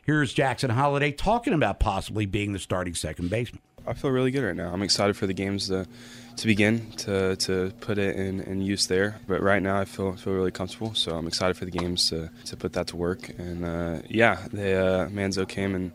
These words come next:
Speaker 2: this offseason was like, "Need to start working on second base and, um, working on some, some feeds and, and stuff like that." So in the few weeks that, that I've been really working over there, I'm,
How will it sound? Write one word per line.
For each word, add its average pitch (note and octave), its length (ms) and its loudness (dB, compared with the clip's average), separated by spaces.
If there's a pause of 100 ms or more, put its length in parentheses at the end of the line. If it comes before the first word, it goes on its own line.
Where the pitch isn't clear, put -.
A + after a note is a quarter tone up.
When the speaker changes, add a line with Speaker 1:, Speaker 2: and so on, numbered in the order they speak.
Speaker 2:
this - 140 -4
offseason G#2 400 0
was F#2+ 100 -2
like, E2 180 -4 (360)
"Need F#2+ 160 -6
to F#2 100 -4
start F#2 220 2
working F#2+ 260 -2
on F#2 80 -4
second F#2 260 -2
base F#2+ 320 -2
and, E2 220 -8
um, F2+ 420 -6 (160)
working F#2+ 280 -4
on F#2+ 100 -4
some, F#2 380 -2
some - 180 -4
feeds G2 480 -2
and, F2 140 -6
and F2+ 160 -6
stuff - 240 -2
like F2 120 -6
that." F#2 220 -4
So E2+ 300 -2 (120)
in F#2+ 140 -6
the F2+ 60 -6
few G2+ 240 -2
weeks F#2+ 260 0
that, F2 200 2
that F#2 180 -2
I've F2 160 -2
been F#2 160 -2
really F2+ 260 2
working F#2 480 -2
over F2 140 -2
there, F2 160 -2
I'm, F2 160 -2